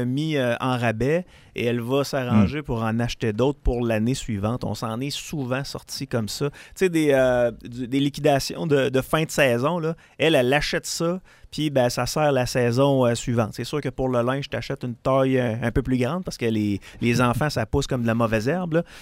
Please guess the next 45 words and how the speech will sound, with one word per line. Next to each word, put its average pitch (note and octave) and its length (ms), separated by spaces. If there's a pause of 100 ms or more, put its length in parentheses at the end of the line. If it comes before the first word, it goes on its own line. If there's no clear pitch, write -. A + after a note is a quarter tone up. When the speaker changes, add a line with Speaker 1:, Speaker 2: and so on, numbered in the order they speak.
(220)
Speaker 1:
Euh, A2+ 320
mais, B2+ 360
euh, A2+ 180
elle B2+ 160
a D3+ 60
toujours, A3+ 440
toujours E3 320
fait C#3+ 180
ça, - 180
puis - 80
ça D3+ 100
nous C#3+ 140
a D#3 60
toujours E3+ 500
aidé, C3+ 400
là, C3 200
à A2 40
arriver A2+ 260
dans B2+ 240
un A#2+ 80
budget A2+ 360
qui A#2 120
est - 20
somme A2+ 240
toute - 280
correct, B2 360
là, B2+ 140
pour G#2 140
deux B2 160
personnes C3 340
qui - 80
travaillent. A2 380 (920)
Speaker 2:
On A2 120
fait C3+ 140
notre B2+ 180
possible, C#3+ 400
hein, D3+ 80
on C#3 40
n'a B2+ 120
pas C#3+ 140
le A2+ 40
choix F3 340
parce B2 240
que, E3+ 200 (360)
euh, A2 100